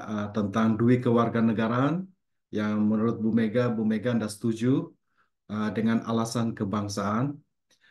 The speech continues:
dan juga dengan nasionalisme. Saya, eh, sempat terkagum bahwa Bu Mega mempunyai nasionalisme yang begitu tinggi.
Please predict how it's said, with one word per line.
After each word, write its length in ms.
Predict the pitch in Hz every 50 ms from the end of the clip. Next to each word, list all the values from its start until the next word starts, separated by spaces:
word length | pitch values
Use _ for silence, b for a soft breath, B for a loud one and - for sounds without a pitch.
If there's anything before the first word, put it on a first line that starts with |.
| b b b
dan 240 | 101 110 110 110 104
juga 480 | 95 123 113 123 123 123 123 117 107
dengan 320 | 95 104 113 110 110 107 110
nasionalisme. 1040 | 110 110 - 123 120 113 110 110 110 120 120 120 - 123 127 131 139 143 143 143 - _ _ _ _ _ _ _ _ _
Saya, 720 | - - - 113 123 127 131 139 143 143 143 - - - _ -
eh, 400 | 113 113 110 107 107 107 107 110
sempat 640 | 107 - 120 113 107 - 131 131 131 127 - - _ _ _ -
terkagum 1400 | - 120 120 113 113 117 113 110 104 107 101 - _ _ _ - - - 113 113 113 120 135 139 143 147 165 - - _ _ _ _ _ _ _ _ _ -
bahwa 320 | 95 107 104 104 104 104 104 98 95
Bu 120 | 95 107 107 107 104
Mega 320 | 110 110 101 101 117 117
mempunyai 720 | 117 113 110 107 101 - 110 107 110 110 107 104 107 104 104
nasionalisme 800 | 101 104 101 98 - 117 110 107 104 104 104 101 - 107 104 104
yang 240 | 107 107 107 107 98
begitu 320 | 107 - 131 139 131 135 127 -
tinggi. 400 | 113 98 98 92 95 98 98